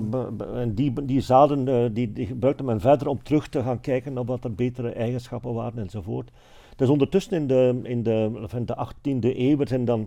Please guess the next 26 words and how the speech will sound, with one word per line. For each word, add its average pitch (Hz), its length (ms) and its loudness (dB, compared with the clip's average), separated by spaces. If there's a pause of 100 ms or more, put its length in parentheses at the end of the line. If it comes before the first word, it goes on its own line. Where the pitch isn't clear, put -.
zeventiende 127 520 0
eeuw, 131 180 2 (140)
allee, 113 300 0
eh, 101 220 -10
is 101 100 -6
al 113 120 2
een 110 80 2
beetje, 110 360 0 (340)
nog 113 120 0
altijd 135 300 6
empirisch, 139 440 -2
achttiende 135 460 -2
eeuw, 135 280 0
eigenlijk 107 220 -4
negentiende 160 520 0
eeuw 156 120 0
is 131 120 -4
in 120 140 -2
de, 113 300 0
is 120 180 -6
aan 98 140 -4
Mendel 160 260 -2
gekomen, 196 500 -6
die 123 120 -4
dan 107 140 -8
bepaalde 104 540 -6